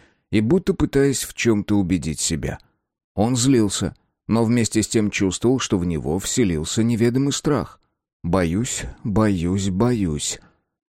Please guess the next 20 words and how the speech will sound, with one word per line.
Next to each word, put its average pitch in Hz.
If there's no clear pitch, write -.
Ямагами 135
ужасно 131
испугался 117
этой 120
девушки, 139
однако 127
никак 127
не 151
мог 143
понять, 110
почему. 101
«Постой! 202
Не 247
подходи!» 240
В -
пещере 101
эхом 107
отдавались 95
её 95
шаги. 80